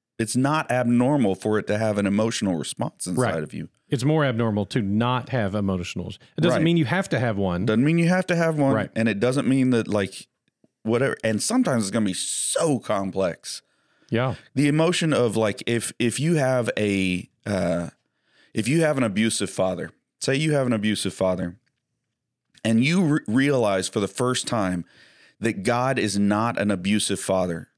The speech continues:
Speaker 1: that when he says he's a father, he is not a father like your father was a father. He is kind and compassionate, and he loves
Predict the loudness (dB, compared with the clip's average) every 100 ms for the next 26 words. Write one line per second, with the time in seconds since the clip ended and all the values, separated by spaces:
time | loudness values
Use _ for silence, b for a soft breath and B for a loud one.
0 | -6 -2 0 0 0 0 -2 -2 -2 -2
1 | 0 0 0 0 0 0 0 0 0 -2
2 | 0 0 0 0 0 -2 -2 -2 0 0
3 | 0 0 -2 -4 -4 -2 0 -2 -4 B
4 | B B -8 -2 0 0 0 0 0 0
5 | -2 -6 -8 _ _ _ _ _ _ _
6 | _ _ -4 0 2 2 0 -2 -2 -4
7 | -2 -2 -2 -2 0 -2 -2 -2 0 0
8 | 2 0 0 -4